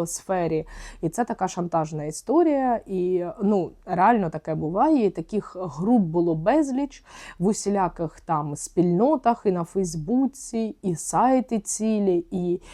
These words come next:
е, і там, я не знаю, в інстаграмах якісь розоблачаючі страниці, тому там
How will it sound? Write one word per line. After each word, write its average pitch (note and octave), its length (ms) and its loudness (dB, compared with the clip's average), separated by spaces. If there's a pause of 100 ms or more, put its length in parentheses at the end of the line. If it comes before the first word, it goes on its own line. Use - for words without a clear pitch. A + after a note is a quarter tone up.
(300)
е, E3+ 400 2
і F#3+ 180 -6
там, E3 200 -4
я D#3+ 100 0
не E3 120 -2
знаю, E3 240 -2
в F3 60 0
інстаграмах G3+ 840 2
якісь G3+ 380 -6
розоблачаючі G3 1160 2
страниці, G3 720 -2
тому G3 300 -4
там G#3 240 -6